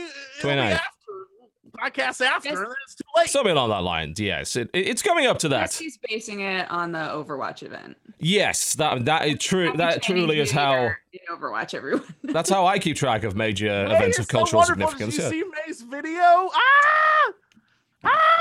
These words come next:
Speaker 1: The
Speaker 3: Maybe.
Speaker 1: voice actress posted a video, and it's her in
Speaker 2: You
Speaker 1: her
Speaker 2: are
Speaker 1: house,
Speaker 2: such a
Speaker 1: like
Speaker 2: mark for that game. Good lord.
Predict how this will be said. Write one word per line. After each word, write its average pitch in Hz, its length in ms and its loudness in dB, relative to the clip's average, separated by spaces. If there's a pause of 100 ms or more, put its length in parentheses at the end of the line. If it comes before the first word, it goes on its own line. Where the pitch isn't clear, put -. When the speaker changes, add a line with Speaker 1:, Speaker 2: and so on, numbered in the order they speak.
Speaker 1:
The 453 60 0
Speaker 3:
Maybe. 285 140 -4
Speaker 1:
voice 294 220 -2
actress 262 320 -8 (100)
posted 254 280 -6
a 254 100 -6
video, 226 540 -2
and 185 180 -14
it's 196 300 -16
her 196 220 -6
in 151 40 -2
Speaker 2:
You 165 60 0
Speaker 1:
her 165 80 2
Speaker 2:
are - 20 2
Speaker 1:
house, 220 220 0
Speaker 2:
such 214 240 -2
a 151 60 2
Speaker 1:
like 107 140 0
Speaker 2:
mark 95 360 0
for 101 160 -4
that 95 200 -2
game. 95 380 -2
Good 110 160 -8
lord. 90 200 -6